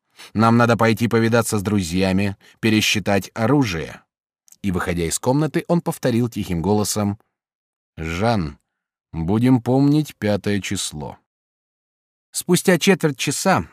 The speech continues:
когда Бабетта, несколько успокоенная, удалилась в свою комнату и благодарила Бога, сама не понимая за что,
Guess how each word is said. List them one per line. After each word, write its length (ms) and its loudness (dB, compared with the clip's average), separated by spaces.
когда 260 0
Бабетта, 460 2
несколько 580 0
успокоенная, 680 -2
удалилась 440 0
в 60 -12
свою 260 -2
комнату 640 -2
и 100 2
благодарила 640 0
Бога, 420 0
сама 300 0
не 120 0
понимая 380 -6
за 140 -6
что, 340 -2